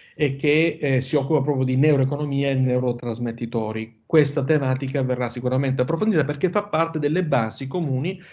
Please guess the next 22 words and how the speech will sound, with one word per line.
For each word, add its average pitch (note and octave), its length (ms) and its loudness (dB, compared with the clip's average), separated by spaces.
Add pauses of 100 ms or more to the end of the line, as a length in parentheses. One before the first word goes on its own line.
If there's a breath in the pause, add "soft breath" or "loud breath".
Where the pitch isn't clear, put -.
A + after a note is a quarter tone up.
su - 180 -2
cui D3+ 160 0
poi C#3+ 200 0
mettiamo D#3+ 400 -2
la D#3 140 -2
parte C3 340 -2
di C#3 120 0
misurazione C3 880 -2
e C#3 180 0
di C3+ 100 2
valutazione B2+ 960 -2 (420 loud breath)
che D3+ 280 2
è C3+ 220 0
la C3 120 0
parte, C#3 300 0
il C3+ 180 -4
core, C#3 460 -2
il C3+ 100 -6
core C3 240 -2
di A#2+ 100 -6
questo A#2 360 -4
master. G2+ 520 -10